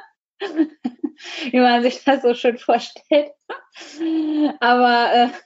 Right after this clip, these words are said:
äh, ähm, aber man erarbeitet sehr viel zusammen, ne? Also es ist halt tatsächlich, ähm, da, da muss man dann einfach mal durchkauen und, und da geht jeden Punkt durch und dann ist man aber auch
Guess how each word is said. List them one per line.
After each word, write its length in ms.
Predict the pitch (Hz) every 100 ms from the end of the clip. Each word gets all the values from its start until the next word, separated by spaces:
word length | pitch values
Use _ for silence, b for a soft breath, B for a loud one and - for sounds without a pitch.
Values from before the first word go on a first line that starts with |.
| _
äh, 100 | 247 226 - B B B B 233 -
ähm, 460 | 220 233 233 226 214 110 110 - - - _ -
aber 200 | 226 233
man 160 | 240
erarbeitet 680 | 240 - 208 233 233 226 202
sehr 160 | - 208
viel 180 | - 214
zusammen, 600 | - 185 170 156 151 165
ne? 180 | 202
Also 300 | 233 220 220
es 180 | 208 -
ist 180 | 208 220
halt 200 | 233 220
tatsächlich, 680 | 214 202 220 220 220 226 -
ähm, 600 | 208 208 208 202 196 - _ _ _ _ -
da, 200 | 202 196
da 140 | 208
muss 200 | 214 226
man 140 | 233 220
dann 120 | 220
einfach 280 | 208 - 208
mal 160 | 202
durchkauen 800 | 196 214 226 - - 233 240 233
und, 240 | 214 214 208
und 80 |
da 120 | 208 202
geht 200 | 208 202
jeden 280 | 214 220 220
Punkt 320 | - 214 202
durch 260 | 214 226 220
und 80 | 208
dann 140 | 202
ist 180 | 220 -
man 120 | 214
aber 340 | 185 208 208
auch 240 | 196 202